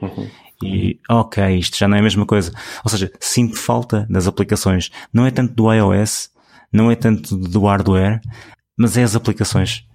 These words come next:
Speaker 2: É tudo o resto. E isto é um, para quem não estiver habituado, não, não, não usar ap-, aplicações, ou para quem não estiver habituado a, normalmente, em princípio, no I O S a pagar por aplicações,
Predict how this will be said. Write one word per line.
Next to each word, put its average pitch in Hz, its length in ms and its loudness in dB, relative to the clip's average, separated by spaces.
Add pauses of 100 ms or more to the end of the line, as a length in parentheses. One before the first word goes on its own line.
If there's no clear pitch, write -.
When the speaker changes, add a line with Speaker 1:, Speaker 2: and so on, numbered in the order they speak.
(300)
Speaker 2:
É 110 80 2
tudo 120 220 0
o 110 40 2
resto. 104 400 -2
E 101 380 2
isto - 180 -4
é 131 40 2
um, 131 200 2 (460)
para - 120 -6
quem 151 140 0
não 143 120 2
estiver 120 400 0
habituado, 110 420 -2
não, 120 160 2
não, 117 200 2
não 120 280 4
usar 110 300 2
ap-, - 260 -6
aplicações, 104 680 0 (160)
ou - 80 0
para - 120 -2
quem 117 80 2
não 110 60 0
estiver 101 160 -2
habituado 101 260 0
a, 95 100 0 (480)
normalmente, 104 380 2
em 107 120 2
princípio, - 400 -2
no 104 140 4
I 101 80 4
O 101 80 4
S 101 180 0
a - 40 -4
pagar 98 340 0
por - 160 -4
aplicações, 101 680 -2